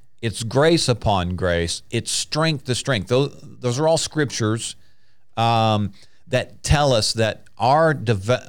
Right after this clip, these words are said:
our spiritual development is progressive. There is no born again, um,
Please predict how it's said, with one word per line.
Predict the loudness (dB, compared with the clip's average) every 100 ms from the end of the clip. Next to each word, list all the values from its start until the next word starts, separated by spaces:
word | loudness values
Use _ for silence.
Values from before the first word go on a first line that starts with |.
| -2
our | 0
spiritual | 0 0 0 2 0 -2
development | -2 0 0 0 -4
is | -6
progressive. | -6 -4 0 0 0 -4 -8 -16 -20 -20 -20 -2
There | 2
is | 2 2
no | 2 4
born | 4 4 4
again, | 2 2 2 0 -4 -10 -20 -20 -10 -2
um, | 0 2 2 0